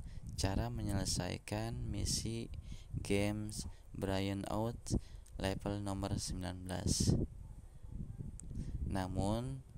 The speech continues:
terlebih dahulu Kakak ingatkan ya, untuk like, share, dan subscribe channel Kakak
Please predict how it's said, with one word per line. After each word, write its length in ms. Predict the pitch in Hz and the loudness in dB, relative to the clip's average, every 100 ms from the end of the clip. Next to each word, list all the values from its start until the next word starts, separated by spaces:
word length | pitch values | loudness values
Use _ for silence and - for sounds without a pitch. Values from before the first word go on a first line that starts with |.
| - | -6
terlebih 400 | - 95 95 98 | 0 0 4 6
dahulu 320 | 95 95 98 113 | 6 6 4 2
Kakak 320 | 110 - 101 | 0 0 0
ingatkan 560 | 101 101 - 117 123 | 2 0 2 2 2
ya, 160 | 131 139 - - - - - - - - - - - - - - | 2 2 -2 -4 -8 -10 -12 -14 -14 -16 -16 -14 -14 -14 -14 -10
untuk 480 | - 101 95 107 - - | -4 -4 0 0 -2 -4
like, 720 | 95 107 113 120 - - - - - - - - - - - | 2 4 4 0 -4 -8 -6 -6 -4 -4 -4 -6 -8 -10 -6
share, 560 | - - 107 110 110 | 2 4 6 4 2
dan 400 | - 92 98 107 | 2 2 4 2
subscribe 800 | - - 98 - - 101 101 101 - - - - | 6 6 6 0 -2 2 2 2 -2 -10 -8 -4
channel 560 | - 98 98 98 98 104 - | -2 0 0 -2 -4 -8 -4
Kakak 480 | 95 - - 87 | -2 -2 -4 -6